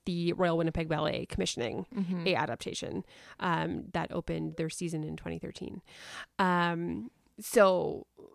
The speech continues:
Speaker 1: I think why it's so powerful now is because people who said things like,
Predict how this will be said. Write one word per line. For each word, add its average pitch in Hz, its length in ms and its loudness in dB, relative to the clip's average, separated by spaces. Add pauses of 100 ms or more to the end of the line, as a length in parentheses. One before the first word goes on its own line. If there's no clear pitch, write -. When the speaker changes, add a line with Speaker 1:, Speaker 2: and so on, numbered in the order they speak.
(840)
Speaker 1:
I 214 140 2
think 220 320 4
why 180 340 4
it's 175 220 0
so 165 540 -2 (200)
powerful 196 680 6
now 175 360 6
is 156 160 0
because 175 340 -4
people 151 640 -4 (280)
who 170 360 0 (200)
said 165 440 -2
things 160 520 -2
like, 160 420 -6